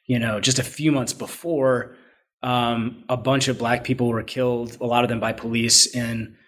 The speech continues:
an uprising in the aftermath of Martin Luther King's assassination,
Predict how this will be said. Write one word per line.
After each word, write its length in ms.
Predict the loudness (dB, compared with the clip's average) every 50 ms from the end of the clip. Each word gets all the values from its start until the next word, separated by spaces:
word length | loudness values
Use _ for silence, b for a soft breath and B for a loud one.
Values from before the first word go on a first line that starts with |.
| b b b b
an 140 | -2 -2 0
uprising 560 | 0 0 0 0 0 0 0 -2 0 0 0
in 240 | 0 0 0 0 0
the 160 | 0 2 2
aftermath 500 | 2 2 0 0 0 0 0 0 -2 -2
of 80 | -4 -2
Martin 180 | -2 -4 -4 -4
Luther 140 | -8 -8
King's 240 | -8 -8 -8 -8 -6
assassination, 880 | -6 -6 -6 -6 -8 -10 -10 -10 -8 -8 -8 -8 -8 -12 -18 -20 -20